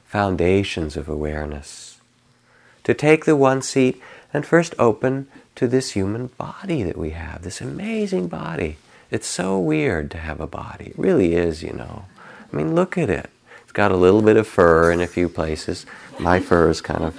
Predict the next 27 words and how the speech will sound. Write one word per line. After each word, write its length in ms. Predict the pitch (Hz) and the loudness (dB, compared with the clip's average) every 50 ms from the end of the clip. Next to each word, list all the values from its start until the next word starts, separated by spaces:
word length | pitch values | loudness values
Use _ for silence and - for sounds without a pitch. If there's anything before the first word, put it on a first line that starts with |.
| - - - | -14 -18 -6
thinning 460 | - - 117 110 95 87 80 80 80 | 6 10 12 12 12 10 8 6 2
up 160 | 80 76 - | 0 -4 -2
here, 220 | - 82 80 85 95 | -2 0 0 0 0
but 200 | 101 87 - - | -2 -4 -2 0
there 240 | 87 95 95 98 92 | 2 4 6 6 4
it's 260 | 82 - - - - | 4 0 -8 -6 -4
what's 240 | 95 90 - - - | -4 -4 -2 -4 -2
left 320 | 85 82 78 - - - | -2 -2 -2 -4 -8 -10
of 140 | 76 80 98 | -8 -6 -6
it, 160 | 92 - - - - - - - - - - 208 | -8 -8 -10 -14 -20 -20 -20 -20 -20 -20 -14 -10
you 100 | - 85 | -8 -6
know, 320 | 80 80 76 78 82 87 87 | -4 -4 -4 -4 -4 -2 -2
and 160 | 87 90 87 - - - - - - - | -4 -6 -6 -10 -18 -20 -20 -20 -14 -4
one 260 | - 92 95 104 107 | 0 2 4 4 2
hole 420 | 95 98 95 90 90 87 90 90 | 2 2 4 6 6 8 6 6
at 100 | 87 - | 4 2
the 140 | - 92 85 | 0 0 0
end 260 | 82 85 87 90 - - - - - - _ _ - | 2 0 0 -2 -4 -8 -14 -20 -20 -20 _ _ -6
into 260 | 92 90 90 92 95 | -2 -2 0 2 2
which 240 | 90 92 90 - - | 2 2 2 2 -2
we 80 | 98 | -2
stuff 380 | 95 - - - 87 85 - - | -2 -2 -2 -2 -4 -4 -2 0
dead 200 | 90 87 87 92 | 0 0 0 0
plants 380 | - 101 92 90 87 87 - - | -2 -2 0 0 0 -2 -4 -4
and 100 | 90 87 | -4 -2
animals 640 | 80 78 80 78 78 78 78 78 82 87 - - - | -2 -2 -2 -2 -2 -2 -2 -2 -2 -2 -4 -6 -4
to 120 | - 85 | -4 -4